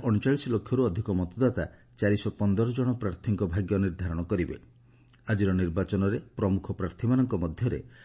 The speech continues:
ପୂର୍ବତନ ଉପମୁଖ୍ୟମନ୍ତ୍ରୀ ମୁଜାଫର ହୁସେନ ବେଗ, ବସରତ ବୁଖାରୀ, ସଜାଦ ଗନି ଏବଂ ନସିର ଅସଲମ ୱାଣୀ କାଶ୍ମୀରରୁ ନିର୍ବାଚନ ଲଢ଼ୁଥିବା ବେଳେ ଜମ୍ମୁରୁ ଦବିନ୍ଦର ସିଂ ରାଣା, ଚୌଧୁରୀ ଲାଲ ସିଂ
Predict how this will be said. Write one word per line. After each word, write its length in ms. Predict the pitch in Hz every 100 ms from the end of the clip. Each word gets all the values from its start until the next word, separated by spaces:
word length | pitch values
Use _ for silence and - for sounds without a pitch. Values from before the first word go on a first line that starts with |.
| - -
ପୂର୍ବତନ 420 | 127 113 139 156
ଉପମୁଖ୍ୟମନ୍ତ୍ରୀ 840 | 143 110 101 92 - 98 95 95 117
ମୁଜାଫର 520 | - 98 104 - 110 98 - - _ _ - - -
ହୁସେନ 300 | 113 120 101
ବେଗ, 240 | 95 101 - - - - - -
ବସରତ 380 | 107 - 104 -
ବୁଖାରୀ, 440 | 92 - 107 95 87 - -
ସଜାଦ 460 | - 104 101 107 90
ଗନି 280 | 98 101 123 - _ - -
ଏବଂ 160 | 113 117
ନସିର 300 | 107 104 151 123
ଅସଲମ 340 | - 120 107
ୱାଣୀ 260 | 104 107 92 - - _ -
କାଶ୍ମୀରରୁ 440 | 98 - 143 143
ନିର୍ବାଚନ 460 | 123 92 98 - 101
ଲଢ଼ୁଥିବା 400 | 95 92 - 127
ବେଳେ 200 | 127 82 - - - -
ଜମ୍ମୁରୁ 440 | 87 110 104 104 95
ଦବିନ୍ଦର 460 | 101 98 107 120
ସିଂ 200 | - 110 98
ରାଣା, 240 | 90 92 135 - -
ଚୌଧୁରୀ 400 | 110 101 90 101
ଲାଲ 240 | 90 90 87
ସିଂ 220 | -